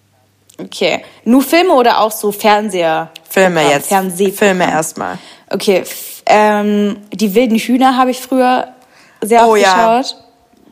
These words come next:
Speaker 1: Mit einer Freundin von mir. Ähm, das habe ich geliebt.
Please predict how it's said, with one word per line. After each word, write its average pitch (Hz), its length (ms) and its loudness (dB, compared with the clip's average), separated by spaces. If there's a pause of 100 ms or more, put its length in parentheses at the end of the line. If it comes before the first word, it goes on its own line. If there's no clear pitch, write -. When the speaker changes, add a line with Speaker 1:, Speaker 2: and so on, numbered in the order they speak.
(160)
Speaker 1:
Mit 196 140 -8
einer 202 140 -2
Freundin 208 580 0
von 262 260 0
mir. 277 260 2 (480)
Ähm, 214 400 4
das - 160 -10
habe 220 140 0
ich - 120 -8
geliebt. 208 680 -4